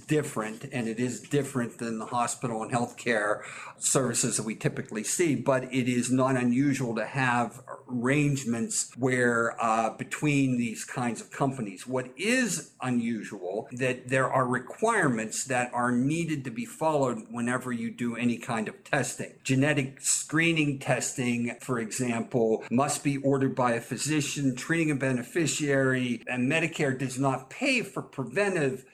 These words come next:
genetic tests, but they will cover tests when a patient exhibits symptoms, and it's to treat cancer and ordered by a physician.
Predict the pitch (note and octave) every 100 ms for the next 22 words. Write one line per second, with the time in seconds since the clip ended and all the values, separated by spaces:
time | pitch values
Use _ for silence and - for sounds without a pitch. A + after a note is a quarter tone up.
0 | - C3+ B2+ G#2 - - G2 G2+ - -
1 | C4 C#3 C3+ - - - - D3 D3 A#3+
2 | C4+ - - C#3+ B2 A#2+ - C#3 A#2 A#2+
3 | - - B2 C#3 C#3 C3+ D#3+ C#3+ - C3
4 | A2 A#2 B2 G#2 - - - - - A3
5 | G3+ - G3 E3+ - - - - D3+ D3+
6 | C#3+ - - C3+ - - _ - - B2
7 | - - B2 - - F3+ E3+ - D3+ C3+
8 | C3 C3 - C#3 B2+ A#2 A2 A2 G#2+ -
9 | - B2+ G2+ -